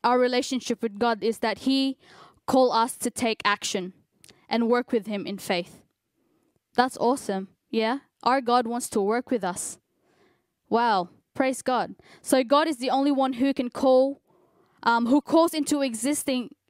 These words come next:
existent things that were not there before. And the verse for that is Romans four seventeen.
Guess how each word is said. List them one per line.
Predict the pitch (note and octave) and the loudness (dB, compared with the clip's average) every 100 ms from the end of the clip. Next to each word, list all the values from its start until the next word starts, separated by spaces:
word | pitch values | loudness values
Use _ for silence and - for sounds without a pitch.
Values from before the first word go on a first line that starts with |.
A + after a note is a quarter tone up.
| _ | _
existent | B3+ A3+ D#4 - C#4+ C#4 | -4 0 -2 0 -4 -4
things | - C#4 A#3 | -4 -4 -4
that | - A3+ | -4 -2
were | A#3 | -2
not | A#3 G#3 | -2 -4
there | G3+ A#3 | -2 -2
before. | G#3 G#3 A#3+ A3+ - _ _ _ _ _ _ _ _ - - - - - | -4 -4 -2 -2 -4 _ _ _ _ _ _ _ _ -20 -20 -20 -20 -4
And | B3+ | 0
the | B3+ | 0
verse | A3 C#4 - | 2 0 0
for | C4 | -4
that | A#3+ A#3 | -2 -2
is | A3+ - - | -2 -6 -2
Romans | A#3+ B3 B3 | -2 -2 -4
four | - A3 A#3 | -2 0 0
seventeen. | - G#3+ G#3 G3+ G#3 F#3 G3+ | -2 -4 -4 -8 -8 -8 -10